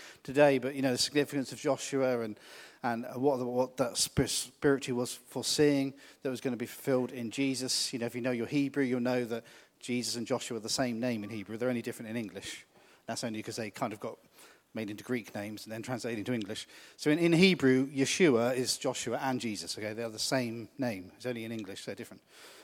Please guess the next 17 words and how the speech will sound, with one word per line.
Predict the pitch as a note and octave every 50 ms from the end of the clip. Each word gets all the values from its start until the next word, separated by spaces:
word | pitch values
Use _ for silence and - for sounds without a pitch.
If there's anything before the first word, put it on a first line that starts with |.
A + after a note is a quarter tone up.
| _ -
Okay, | G#2 G2 G#2
or | A#2+ G#2 G2 G2 A2+
maybe | A#2 A2 G#2 F#2+
some | - A2+
other | G#2 G2+ G2
languages | F#2 F#2 F2+ F#2+ G2+ F#2+
are | F#2+
different. | G#2 G#2 - - - - _ - - -
But | B2+
in | A#2 G#2
Hebrew, | - D#3 D#3 B2+ - G#2+ G#2 A2
the | A2+ A#2+
original | B2+ B2 - A#2 G#2+
Hebrew, | A#2 G#2+ F#2 G2 G#2+ G#2 _ - - - - - _ -
Jesus | - C#3+ C#3 B2+ A#2 G#2+ -
and | A#2 A2+
Yeshua, | A2 G#2+ - - C#3 C3 A#2+ A#2